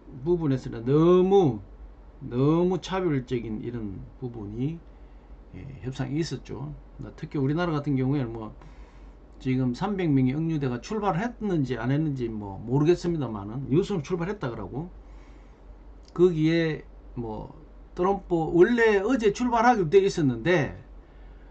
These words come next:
어, 트럼프 형님이 말렸는 것 같아요. 이야기가 그렇게 나옵니다.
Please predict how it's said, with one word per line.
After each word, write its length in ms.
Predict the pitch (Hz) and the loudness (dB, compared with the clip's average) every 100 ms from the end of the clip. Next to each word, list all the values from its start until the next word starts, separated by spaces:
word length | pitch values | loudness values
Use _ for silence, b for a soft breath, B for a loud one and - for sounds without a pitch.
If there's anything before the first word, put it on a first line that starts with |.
| b - | b -2
어, 640 | 143 147 143 139 135 135 | 2 4 4 4 4 2
트럼프 360 | 214 254 277 220 | 4 6 6 4
형님이 380 | 262 240 180 151 | 4 4 4 4
말렸는 520 | 175 302 302 202 151 | 6 6 6 6 4
것 100 | 135 | 4
같아요. 460 | 123 123 120 113 | 0 -4 -6 -6
이야기가 500 | 107 131 175 180 147 | 0 0 2 0 -2
그렇게 240 | 135 226 147 | -4 -2 0
나옵니다. 540 | 127 120 107 101 98 | 0 -2 -6 -10 -12